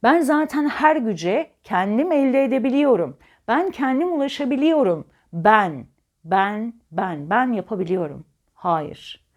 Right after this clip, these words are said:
Sen o izin vermediği sürece hiçbir şey yapamazsın. Sen o izin vermediği sürece hiçbir yere gidemezsin.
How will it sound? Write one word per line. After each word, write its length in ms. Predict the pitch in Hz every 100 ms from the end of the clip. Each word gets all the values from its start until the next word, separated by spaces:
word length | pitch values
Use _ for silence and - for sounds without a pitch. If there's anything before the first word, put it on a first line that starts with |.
| _ _
Sen 600 | _ - 262 233 214 262 302 _ -
o 140 | 269
izin 360 | 262 220 247 247
vermediği 540 | 254 277 262 226 208
sürece 320 | 214 226 214 208
hiçbir 380 | 262 247 -
şey 220 | 220 - 196
yapamazsın. 760 | 190 196 180 165 - - - _ - - -
Sen 300 | - 269 320
o 240 | 330 277 294
izin 360 | 262 285 294
vermediği 520 | 302 320 320 254 269
sürece 320 | 262 277 269 269
hiçbir 380 | 269 - 320
yere 220 | 302 277 285
gidemezsin. 800 | 247 302 294 208 - - 156